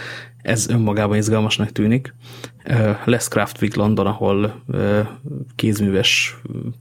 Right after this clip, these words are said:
puskát, meg, ö, szőnyeget, meg, ö, tweedzakót, meg mindent lehet nézni, ahogy csinálnak. És lesz a Boring konferencia, ami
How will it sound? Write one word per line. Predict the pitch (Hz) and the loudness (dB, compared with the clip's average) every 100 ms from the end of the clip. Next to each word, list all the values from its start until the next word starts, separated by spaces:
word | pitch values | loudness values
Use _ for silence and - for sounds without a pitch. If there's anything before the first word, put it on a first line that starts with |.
| - | -4
puskát, | - - - 101 101 - | 0 0 0 0 0 -2
meg, | 95 95 | -2 0
ö, | 104 101 101 | 0 2 0
szőnyeget, | - 95 92 92 95 - | 0 0 0 0 -2 -2
meg, | - 98 110 | -2 -2 0
ö, | 101 | 0
tweedzakót, | 107 - 98 - - 101 107 | 0 -2 -2 -2 -2 -2 -2
meg | 104 | -2
mindent | 101 104 101 | -2 -2 -2
lehet | 104 107 98 - - - - - - - | -2 -2 -4 -8 -16 -20 -18 -20 -20 -6
nézni, | 104 101 101 98 | -2 0 0 -2
ahogy | - | -2
csinálnak. | - - - 117 135 - - - - - | -2 -2 -2 -2 -2 -6 -16 -20 -20 -8
És | 120 | 0
lesz | 135 135 | 0 2
a | |
Boring | 120 123 107 107 | 2 2 2 2
konferencia, | 110 110 101 107 | 0 0 0 0
ami | 98 | 0